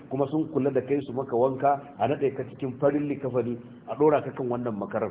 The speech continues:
a sa ka a bayan a kori kura. Wannan fa kana da gata ne. Wani wanda bai da gata sai dai gawarsa tsuntsaye su ci. Yanzu kai ka yi sa'a ne ma. Wannan shi ne ƙarshen. To Allah ya ce, "Allazina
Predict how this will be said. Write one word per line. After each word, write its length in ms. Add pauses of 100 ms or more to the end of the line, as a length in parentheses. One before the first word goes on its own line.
(140)
a 140
sa 120
ka 160
a 80
bayan 460 (160)
a 60
kori 280 (100)
kura. 280 (260)
Wannan 360
fa 80
kana 280
da 120
gata 340
ne. 100 (2250)
Wani 180
wanda 180
bai 120
da 80
gata 400
sai 120
dai 160
gawarsa 420
tsuntsaye 520
su 180
ci. 180 (1900)
Yanzu 220
kai 180
ka 200
yi 100
sa'a 300
ne 140
ma. 120 (520)
Wannan 280
shi 140
ne 120
ƙarshen. 360 (1120)
To 160
Allah 300
ya 80
ce, 80
"Allazina 720